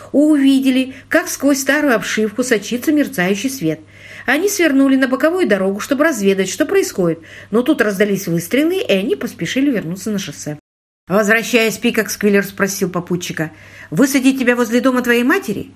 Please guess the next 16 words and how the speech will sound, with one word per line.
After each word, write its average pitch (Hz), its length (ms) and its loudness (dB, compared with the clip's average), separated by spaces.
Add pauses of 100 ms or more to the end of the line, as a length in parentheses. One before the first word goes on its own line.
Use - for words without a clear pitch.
(160)
Что - 220 -2
ты 349 80 -4
собираешься 226 480 0
завтра 220 280 0
делать 185 400 -2
со - 160 -10
своей 190 260 0
машиной? - 440 -4 (480)
Давай 262 280 2
я - 40 -2
тебе 240 140 2
помогу, 202 420 -2
дам 226 220 0
денег 185 320 0
на 180 60 -2
бензин. 165 500 -2